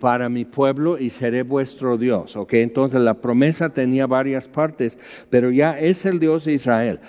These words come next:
Antes era el Dios de Abraham, Isaac y Jacob,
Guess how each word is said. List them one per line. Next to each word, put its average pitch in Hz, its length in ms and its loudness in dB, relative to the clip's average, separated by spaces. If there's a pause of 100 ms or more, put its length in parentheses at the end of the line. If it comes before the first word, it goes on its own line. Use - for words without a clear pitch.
(140)
Antes 185 440 0
era 196 180 0
el 175 120 2
Dios 151 320 0
de 135 200 0
Abraham, 123 440 -2
Isaac 131 360 -8
y 131 60 -6
Jacob, 127 400 -4